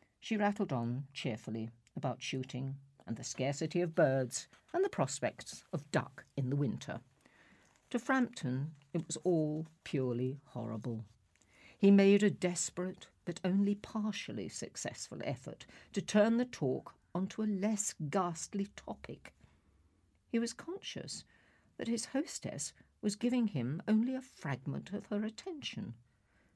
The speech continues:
and her eyes were constantly straying past him to the open window and the lawn beyond. It was certainly an unfortunate coincidence that he should have paid his visit on this tragic anniversary.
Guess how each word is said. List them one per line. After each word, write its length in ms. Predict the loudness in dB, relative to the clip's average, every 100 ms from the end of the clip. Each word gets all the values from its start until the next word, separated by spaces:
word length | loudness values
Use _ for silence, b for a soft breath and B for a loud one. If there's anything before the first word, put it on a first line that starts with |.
| -4
and 140 | -2
her 140 | -2 -4 -4
eyes 480 | -2 -2 -2 -4
were 100 | -8 -12
constantly 800 | -10 -10 -10 -16 -10 -10 -6 -6
straying 720 | -6 -12 -4 -2 2 2 0 -4
past 440 | -8 -8 -8 -16 -8
him 240 | -6 -6 -8 b b b b -2
to 100 | 0
the 160 | 0 4
open 480 | 2 2 -2 -2 0
window 580 | 2 2 -2 -4 -8 -10 -16 _ -2
and 120 | 0
the 140 | 0
lawn 460 | -2 -2 -2 -2 -4
beyond. 720 | -2 -2 -2 -2 -4 -6 -8 -12 b b b b b b _ _ _ _ 2
It 100 | 4
was 140 | 4
certainly 640 | 4 6 6 6 2 4 4
an 140 | 4
unfortunate 840 | 6 4 8 8 8 2 -2 -2 -4
coincidence 760 | -2 0 -2 -6 -4 -4 -4 -6
that 160 | -2
he 80 | 0
should 220 | 2 0
have 120 | -2
paid 240 | 2 2 4
his 160 | 0
visit 380 | 2 0 0 -4
on 80 | -4
this 160 | -4 -6
tragic 500 | 2 2 4 0 0
anniversary. 840 | 0 2 2 0 -4 -8 -8